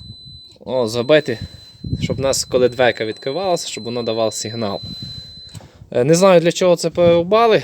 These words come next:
звісно. От у нас консерватель. Я єлі цей провод знайшов, але щоб ви знали, що вони всі одинакового цвіта в будь-яких машинах.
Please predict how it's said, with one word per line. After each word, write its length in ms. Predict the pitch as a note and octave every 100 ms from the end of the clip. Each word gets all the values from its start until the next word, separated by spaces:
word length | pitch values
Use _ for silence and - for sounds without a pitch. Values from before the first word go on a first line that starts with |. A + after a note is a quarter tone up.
| - - - - - _ -
звісно. 440 | A#2 A2 G2 G#2+ - _ - _ - _ -
От 220 | C3+ -
у 20 |
нас 220 | A#2 - A#2
консерватель. 640 | C3 B2 D3+ F3 G3 G3 F3 - _ _ - - - - - _
Я 100 | C3
єлі 280 | C#3+ D#3 C#3+
цей 180 | C#3 C3+
провод 320 | - C3 B2+
знайшов, 460 | B2+ C3 - G3+ F#3+
але 160 | E3
щоб 160 | - C#3+
ви 80 | C#3
знали, 300 | D3 D3 C3+
що 160 | -
вони 300 | B2+ C3 B2+ A#2+ -
всі 240 | - -
одинакового 520 | C3 A#2+ A#2 A2 A2+ A2
цвіта 360 | - G2+ -
в 80 | G#2
будь-яких 280 | G2+ G#2+ -
машинах. 400 | G#2 - G2